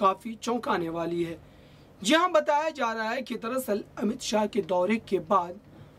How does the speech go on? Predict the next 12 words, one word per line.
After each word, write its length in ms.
अचानक 580
सूत्र 280
जो 140
बता 340
रहे 140
हैं 140
कि 160
मातोश्री 600
में 160
एकनाथ 340
शिंदे 280
पहुंचे। 360